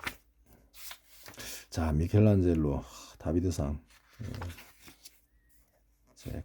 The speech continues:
캄피돌리오 미술관, 예, 정면들이 되겠습니다. 산피에트로 대성당입니다. 자,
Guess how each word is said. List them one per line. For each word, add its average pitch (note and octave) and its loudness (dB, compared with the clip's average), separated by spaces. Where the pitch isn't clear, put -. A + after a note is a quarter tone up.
캄피돌리오 A#2+ 10
미술관, F2+ -2
예, D#2+ -6
정면들이 D2+ -2
되겠습니다. - -10
산피에트로 G2+ 2
대성당입니다. D2 -4
자, - -16